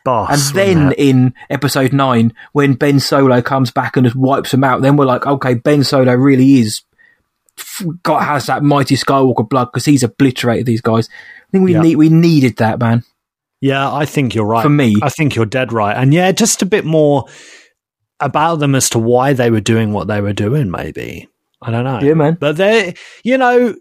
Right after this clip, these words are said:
Speaker 1: such is life, Matty boy. Maybe, you know, we can go and,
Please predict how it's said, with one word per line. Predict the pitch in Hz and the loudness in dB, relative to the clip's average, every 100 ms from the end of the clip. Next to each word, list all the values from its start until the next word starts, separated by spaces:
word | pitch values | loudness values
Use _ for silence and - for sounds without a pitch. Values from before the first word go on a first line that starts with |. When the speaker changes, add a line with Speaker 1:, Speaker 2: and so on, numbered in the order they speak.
| _ - | _ -8
Speaker 1:
such | - 254 - - | -2 -2 -2 0
is | 196 | 0
life, | 170 147 127 | 2 0 -2
Matty | 143 131 131 | -4 0 0
boy. | 123 147 202 | 0 2 2
Maybe, | 190 220 220 175 160 135 123 _ | 2 2 2 2 2 2 -2 _
you | 160 139 | -2 0
know, | 117 120 | 0 -2
we | 135 143 | 0 -2
can | 131 139 131 | -2 -2 -2
go | 143 | 0
and, | 139 139 139 | 0 -2 -6